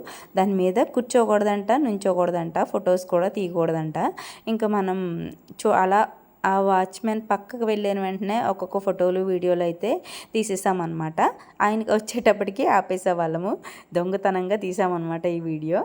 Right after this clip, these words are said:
నాకెందుకో వీళ్ళు చెప్పే రేటు ఎక్కువ అనిపించింది, బాగా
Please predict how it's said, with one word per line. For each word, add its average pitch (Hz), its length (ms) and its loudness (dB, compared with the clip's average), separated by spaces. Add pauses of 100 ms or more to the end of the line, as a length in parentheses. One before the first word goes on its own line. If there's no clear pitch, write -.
(1080)
నాకెందుకో 240 640 2 (140)
వీళ్ళు 220 320 2
చెప్పే 208 380 0
రేటు 214 240 2
ఎక్కువ 202 300 -2
అనిపించింది, 185 600 0 (100)
బాగా 160 380 2